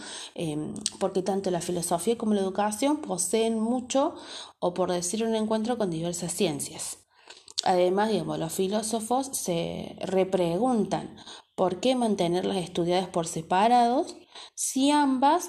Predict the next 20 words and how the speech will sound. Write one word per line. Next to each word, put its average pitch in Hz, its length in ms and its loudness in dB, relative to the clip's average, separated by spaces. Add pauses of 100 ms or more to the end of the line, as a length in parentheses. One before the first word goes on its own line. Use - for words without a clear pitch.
(140)
eh, 175 100 -2
deben 220 320 2
relacionarse, 170 1080 -2
¿no? 214 260 2
Deben, 208 420 2
eh, 160 240 -2
complementarse 170 1300 2
y 190 220 -2
entre 165 280 -2
ellas 202 220 2
enriquecerse 170 1160 0 (880)
para 247 280 8
hacer 269 320 0
preguntas, 262 680 0
por 196 140 -2
ejemplo, 208 560 -2
que, 202 320 0
eh, 175 640 -6
es, - 440 -6
es, 165 300 -6